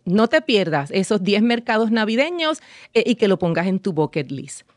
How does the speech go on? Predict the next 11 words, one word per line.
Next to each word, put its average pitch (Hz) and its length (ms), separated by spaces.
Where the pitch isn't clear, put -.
Pero 339 220
primero, 269 460
una 311 380
vez 190 420
te 202 140
comunicaste 196 580
con 311 180
tu 262 120
agente 214 420
de 233 100
viajes, 165 640